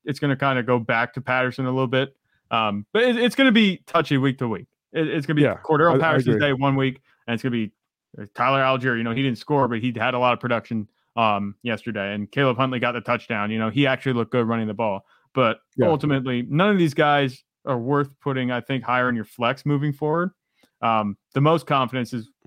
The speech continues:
Speaker 1: for me, is with Cordero Patterson still, even though
Speaker 2: For
Speaker 1: it's not gonna
Speaker 2: sure.
Speaker 1: be the production that we had. Um, Tyler
Speaker 2: For
Speaker 1: Allgeier
Speaker 2: sure.
Speaker 1: might be able to be a pinch starter for you. Like, if anything would happen to Cordero Patterson, um, Tyler Allgeier might be able to be a pinch starter for you. But, um, I, I don't think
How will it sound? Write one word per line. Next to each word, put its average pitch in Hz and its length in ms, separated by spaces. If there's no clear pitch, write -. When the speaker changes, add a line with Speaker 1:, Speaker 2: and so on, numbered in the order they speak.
Speaker 1:
for 131 100
me, 135 180
is 117 100
with 120 200
Cordero 113 360
Patterson 113 380
still, 120 240
even 117 180
though 107 120
Speaker 2:
For 165 80
Speaker 1:
it's 147 100
not 139 60
gonna 101 80
Speaker 2:
sure. 104 60
Speaker 1:
be 113 60
the 107 80
production 104 300
that 101 80
we 101 100
had. 95 200
Um, 101 260
Tyler 165 300
Speaker 2:
For 156 80
Speaker 1:
Allgeier 139 140
Speaker 2:
sure. 147 140
Speaker 1:
might 139 180
be 151 80
able 135 160
to 123 80
be 135 100
a 131 60
pinch 127 420
starter 104 340
for 107 220
you. 95 80
Like, 156 100
if 147 80
anything 160 240
would 135 100
happen 143 200
to 131 60
Cordero 127 320
Patterson, 120 440
um, 107 340
Tyler 117 220
Allgeier 117 380
might 120 120
be 120 60
able 113 100
to 110 40
be 113 100
a 104 40
pinch 120 220
starter 127 280
for 131 200
you. 123 80
But, 120 140
um, 104 320
I, 165 280
I - 20
don't 151 180
think 131 240